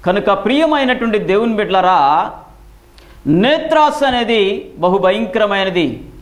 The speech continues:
నేత్రాశ ద్వారా తమ జీవితాలను దుర్భరం చేసుకున్నటువంటి వాళ్ళు బైబిల్లో చాలామంది ఉన్నారు. వారిలో కొంతమందిని మీకు పరిచయం చేయాలని ఆశపడుతూ ఉన్నాను. వారిలో మొట్టమొదటి వాడు ఆకాను. ఆకాను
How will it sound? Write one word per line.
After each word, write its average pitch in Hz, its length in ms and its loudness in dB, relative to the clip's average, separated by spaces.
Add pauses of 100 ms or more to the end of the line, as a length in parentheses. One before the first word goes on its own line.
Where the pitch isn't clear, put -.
(440)
నేత్రాశ 311 680 2
ద్వారా 269 280 2
తమ 262 280 0
జీవితాలను 277 640 0
దుర్భరం 269 540 0
చేసుకున్నటువంటి 269 720 -2
వాళ్ళు 247 220 2
బైబిల్లో 240 500 0 (180)
చాలామంది 254 440 0
ఉన్నారు. 220 560 0 (260)
వారిలో 208 440 0
కొంతమందిని 208 1000 -2
మీకు 170 160 -2
పరిచయం 226 420 -2
చేయాలని 190 360 0
ఆశపడుతూ 170 500 -2
ఉన్నాను. 156 420 0 (640)
వారిలో 285 420 2
మొట్టమొదటి 285 680 0
వాడు 233 600 0 (260)
ఆకాను. 190 560 0 (840)
ఆకాను 302 920 0